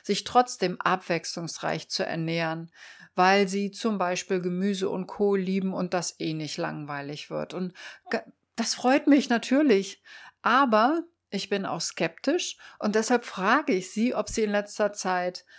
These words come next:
häufig müde sind, frieren, dünnhäutiger geworden sind oder ob sie Heißhunger auf Süßes haben. Und, na,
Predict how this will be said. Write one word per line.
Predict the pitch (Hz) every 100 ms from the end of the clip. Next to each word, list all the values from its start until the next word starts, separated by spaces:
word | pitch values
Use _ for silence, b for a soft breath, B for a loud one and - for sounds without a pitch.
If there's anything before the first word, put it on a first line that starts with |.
| b b -
häufig | 262 254 262 -
müde | 196 190 185
sind, | 180 175 180 - -
frieren, | - - 254 240 226 208 202 202 202 b b -
dünnhäutiger | 214 226 208 202 202 202 202 196 185
geworden | 185 180 175 170 175
sind | 170 170 170 170
oder | 202 226
ob | 233 -
sie | 262 254 247 B -
Heißhunger | 220 226 226 233 220 214
auf | 196
Süßes | - 165 - 160 -
haben. | 156 160 170 170
Und, | - 220 - - _ _
na, | 185 262 381